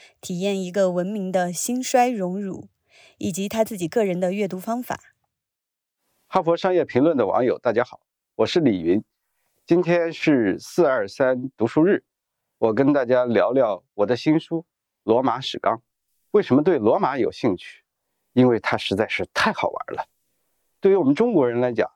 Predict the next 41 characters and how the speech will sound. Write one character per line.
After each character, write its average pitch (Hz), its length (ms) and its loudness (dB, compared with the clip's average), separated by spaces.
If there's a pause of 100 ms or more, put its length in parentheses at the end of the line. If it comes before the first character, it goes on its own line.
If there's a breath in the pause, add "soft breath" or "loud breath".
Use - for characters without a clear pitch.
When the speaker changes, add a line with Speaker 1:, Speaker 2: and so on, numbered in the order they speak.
Speaker 2:
最 285 220 2
好 - 180 -4
玩 64 240 -2
的 113 80 2
地 101 180 -4
方 95 200 -4
就 104 160 -2
在 110 180 0
于 - 220 -10 (540)
它 113 260 -2
是 - 240 -2
古 - 340 -4
代 92 280 0 (420)
唯 123 260 4
一 147 360 4
成 95 340 0
功 107 260 2
的 98 160 -2 (300)
超 110 380 -2
大 104 180 0
规 110 220 0
模 95 240 -4
共 101 180 -2
同 - 220 -8
体， - 220 -14 (540)
而 143 140 0
我 131 60 -4
们 127 160 0
中 277 200 2
国 - 260 -4 (420)
也 113 240 2
是 - 200 0
一 156 60 2
个 120 140 2
超 - 260 -4
大 107 140 -2
规 113 160 0
模 98 180 0
共 98 160 -6
同 87 160 -10
体。 - 240 -20